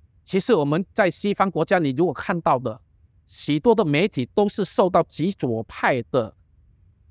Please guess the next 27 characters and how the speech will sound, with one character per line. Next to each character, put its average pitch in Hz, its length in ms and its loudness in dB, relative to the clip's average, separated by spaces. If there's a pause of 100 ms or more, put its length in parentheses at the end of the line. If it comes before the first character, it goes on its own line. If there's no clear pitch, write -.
(400)
啊， 113 340 -12
影 127 180 0
响， - 200 -6 (220)
甚 165 220 2
至 151 120 -2
受 147 240 -2 (100)
异 214 220 0
教 139 280 4
的 98 300 -2 (200)
影 117 140 0
响 107 160 0
的 98 120 -2
媒 98 180 -2
体。 - 240 -12 (800)
他 254 100 2
们 262 260 4 (1600)
很 143 260 -4 (540)
一 254 100 0 (200)
方， 233 260 2
啊， 170 120 -2
就 - 140 -2
是 220 120 0 (100)
单 254 200 0
方 247 280 -2
面 220 160 2
的 165 100 0
在 160 260 2